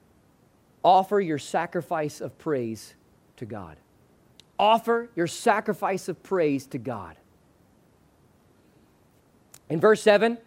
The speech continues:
we have had people just like they had teach us about the word. They came in, in this context, they would go into the Old Testament passages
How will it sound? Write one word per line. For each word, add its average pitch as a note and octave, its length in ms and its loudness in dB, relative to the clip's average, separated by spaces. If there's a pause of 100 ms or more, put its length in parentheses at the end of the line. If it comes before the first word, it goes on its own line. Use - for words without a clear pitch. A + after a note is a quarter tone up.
(1000)
we F#3+ 180 6
have F3 140 4
had G3+ 420 4
people A3+ 340 4
just G3+ 240 2
like G3+ 220 6
they G#3 180 6
had G#3+ 360 4 (320)
teach A#3 280 2
us A3+ 160 2
about G3 300 4
the F#3+ 80 4
word. D#3+ 320 2 (480)
They F#3+ 140 4
came A3+ 320 4
in, A3 160 4
in F#3+ 160 2
this B3+ 180 4
context, F#3 500 0
they G#3 80 6
would F#3 120 0
go G#3+ 120 8
into A3 140 2
the G3+ 160 4
Old A#3 160 4
Testament A3 360 0
passages G3 520 -4